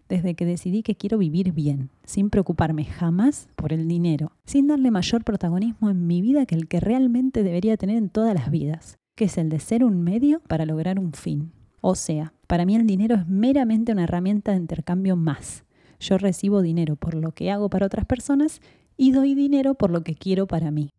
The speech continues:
Cuando el dinero deja de ser un medio y se convierte en un fin en sí mismo, es cuando se pudre todo. Es cuando se dividen las familias, los matrimonios se separan, las personas pierden su esencia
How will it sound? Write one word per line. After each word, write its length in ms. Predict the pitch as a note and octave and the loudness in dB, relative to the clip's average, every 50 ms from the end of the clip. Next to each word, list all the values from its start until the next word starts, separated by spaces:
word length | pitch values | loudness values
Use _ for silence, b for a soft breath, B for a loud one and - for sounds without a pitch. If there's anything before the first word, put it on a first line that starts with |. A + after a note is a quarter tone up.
| _ _ _ _ _ _ _ _ _ _ _ _ _ _ _ | _ _ _ _ _ _ _ _ _ _ _ _ _ _ _
Cuando 240 | - G#3 G3 F#3+ G3 | 0 0 2 2 2
el 100 | G3 G3 | 2 2
dinero 360 | F#3+ G3+ A3 C4 D4+ D4+ B3+ | 0 0 2 2 2 2 2
deja 260 | G#3+ A#3 - - B3+ | 2 -2 -2 -2 0
de 140 | C4+ C4 - | 0 0 0
ser 200 | - - G3 G3+ | 0 0 0 2
un 160 | G#3 F3+ E3+ | 2 2 0
medio 360 | E3 E3+ F3+ F#3 F3 D#3+ D3+ - - | 0 0 0 0 0 0 -2 -2 -4
y 60 | - | -8
se 140 | - - F3+ | -6 -6 -2
convierte 440 | - F3+ F3+ G3 A3+ A#3+ B3 - G3 | -2 0 0 2 0 0 0 -2 0
en 60 | F#3+ | 0
un 120 | G#3+ A3+ | 0 -2
fin 240 | G3 - - G#3+ A3+ | -2 -4 -2 0 2
en 140 | A#3 F#3 E3 | 2 2 0
sí 220 | - - G3 F#3+ | 0 -2 -2 -2
mismo, 520 | F#3+ G#3+ G#3+ - - - A#3+ A#3 F#3+ D3+ - _ _ _ | 0 -2 -4 -4 -2 0 0 0 0 -2 -4 _ _ _
es 100 | - - | -10 -4
cuando 260 | - G#3 F#3+ F3 D#3+ | -2 0 0 0 0
se 200 | - - E3+ D3+ | 0 -2 -4 -2
pudre 440 | - - F#3+ G3 G3 F#3+ F3 E3 D#3 | 0 2 2 2 2 2 0 0 -2
todo. 460 | - - E3+ D#3+ D#3 D#3+ - D#3+ - _ b b b b b b b b | 0 0 0 0 0 -2 -4 -8 -14 _ b b b b b b b b
Es 140 | - F3 - | -4 -4 0
cuando 240 | - G#3 F#3+ F3+ D#3 | 0 0 0 0 -2
se 180 | - - E3+ D#3 | -2 -2 -2 -2
dividen 480 | D#3+ E3 E3 F3+ G3 G#3+ G#3+ G3 F3+ | 0 -2 -2 -2 -2 -2 0 0 0
las 160 | D#3+ D3+ - | -2 -2 -6
familias, 640 | - - - D#3+ D#3 E3 F3 F3+ E3+ D#3+ D#3+ D3+ D3 | -8 -4 -4 -2 0 0 0 0 0 0 0 0 0
los 160 | D#3 D3 C3 | -2 -2 -4
matrimonios 560 | E3 D3+ - - E3 E3 E3 F3 F3 E3+ - | -6 -8 -6 -6 -6 -4 -2 -2 -2 -2 -4
se 160 | - - D3+ | -6 -10 -12
separan, 560 | - - F#3 E3+ - - E3+ E3 E3 D#3 D#3 D#3 | -8 -8 -8 -4 -2 0 0 0 0 0 -2 -2
las 160 | C#3+ - - | -4 -4 -4
personas 580 | - - D#3+ D3+ - - - A3 A3+ F#3 - | -6 -4 -4 -4 -6 -6 -6 -6 -4 -4 -6
pierden 380 | - - F3 F3+ F#3 F#3+ F3+ E3 | -4 -4 -4 -2 -2 -4 -4 -4
su 120 | - - | -4 -8
esencia 600 | D#3+ - - - G3 G#3 G#3+ G#3 - - A3 B3 | -10 -8 -4 -2 -2 -2 -2 -4 -2 -4 -4 -4